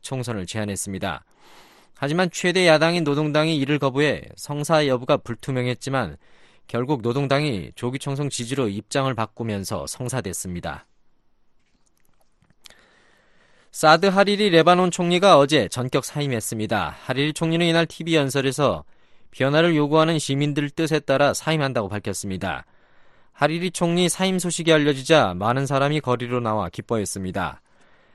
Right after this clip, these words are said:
레바논에서는 지난 이 주 동안 부패 척결과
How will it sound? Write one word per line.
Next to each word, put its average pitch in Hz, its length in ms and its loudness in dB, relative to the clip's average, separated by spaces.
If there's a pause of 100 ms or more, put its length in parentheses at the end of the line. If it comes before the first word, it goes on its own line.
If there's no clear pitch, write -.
(180)
레바논에서는 165 720 4
지난 156 280 2
이 139 160 -4
주 160 120 -8
동안 151 560 2
부패 127 280 -2
척결과 143 800 2